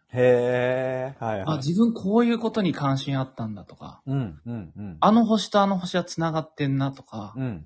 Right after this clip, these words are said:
Speaker 1: うん。
Speaker 2: こう、一個一個だと、なんだろうな、す-、繋がっていかないんですけど、
Speaker 1: うん。
Speaker 2: 点がこう、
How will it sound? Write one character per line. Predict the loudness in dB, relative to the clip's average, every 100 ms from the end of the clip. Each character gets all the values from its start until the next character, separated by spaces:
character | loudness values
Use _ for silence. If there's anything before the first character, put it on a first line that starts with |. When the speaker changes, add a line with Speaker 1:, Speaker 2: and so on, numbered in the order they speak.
| -12
Speaker 1:
う |
ん。 | -12 -14 -18 _ _ _ _ _ -2
Speaker 2:
こ | 2 2 0
う、 | -4
一 | -6 -6
個 | 0 4
一 | 4 0
個 | 2 4
だ | 4
と、 | 4 4 2 -2 -12 _ _ -4
な | -2 2
ん |
だ | 2 0
ろ |
う | -2
な、 | -8
す-、 | -12 -14 -18 _
繋 | -6 0 2
が | 2
っ | 2
て | -2
い | 0
か | 2
な | 0
い |
ん |
で | -2
す |
け | -6 -4
ど、 | -2 -2 -6
Speaker 1:
う |
ん。 | -10 -12 -16 _
Speaker 2:
点 | 2 4 4
が | 4 2 2
こ | 2 2 0
う、 | -4